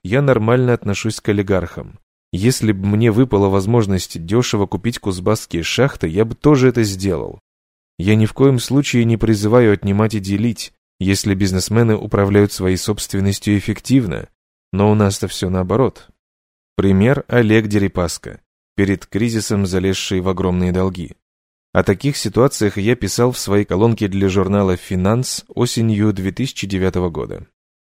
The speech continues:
В последние несколько месяцев особенно проявились неспособность частного бизнеса управлять огромными бывшими государственными компаниями, от которых зависят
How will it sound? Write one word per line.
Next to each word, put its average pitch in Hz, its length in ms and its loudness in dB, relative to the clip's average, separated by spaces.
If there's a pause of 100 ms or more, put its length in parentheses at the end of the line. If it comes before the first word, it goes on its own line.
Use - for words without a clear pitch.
(560)
В - 120 -18
последние 143 500 4
несколько 135 460 2
месяцев 131 540 0
особенно 131 440 2
проявились 107 640 0
неспособность 104 800 -4
частного 95 420 -4
бизнеса 123 460 -2
управлять 101 500 0
огромными 104 500 0
бывшими 92 420 -4
государственными 92 720 -6
компаниями, 127 600 0
от 120 100 -4
которых 131 460 0
зависят 101 640 -2